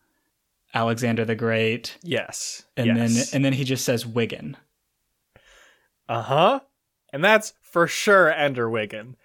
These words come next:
Speaker 2: And the reason I know that it's not a real person is 'cause I, I looked it up right before we started recording. 'Cause I was like, "Maybe this is a famous person that I just don't know, that I should know." Nope.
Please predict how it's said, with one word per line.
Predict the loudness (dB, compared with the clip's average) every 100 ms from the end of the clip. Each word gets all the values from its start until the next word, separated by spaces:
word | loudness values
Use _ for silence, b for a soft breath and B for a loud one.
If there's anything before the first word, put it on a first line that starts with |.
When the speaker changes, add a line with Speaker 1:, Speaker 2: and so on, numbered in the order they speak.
| b
Speaker 2:
And | -2 0
the | 2
reason | 2 2 4
I | 2
know | 4 4 4
that | 2 0
it's | 0 0
not | 2 2
a |
real | 2 2 2
person | 2 0 0 -2 -2 -8 _ _ _ _ _ _ _
is | -2 -2
'cause | -2 2 6 6 4 2 0
I, | 0
I | 0 0 2
looked | 2 2
it | 2
up | 2
right | 0 -2
before | -2 -2 -2
we |
started | 0 0 0
recording. | -4 -8 -8 -10 -14 -12
'Cause | -6 0
I | 2
was | 0
like, | -2
"Maybe | -2 -2 -2
this | -4 -2
is | 0
a | 0
famous | 2 0 2 -2
person | -2 -2 -2 -4
that | -2
I | -2
just | -2 -6 -6
don't | -6 -6
know, | -10 -10 -10 -12 -14 _ b b b
that | -2 0
I | 0
should | -2 -6 -6
know." | -10 -14 -14 -16 _ _ _ b b b b
Nope. | -10 -2 0 0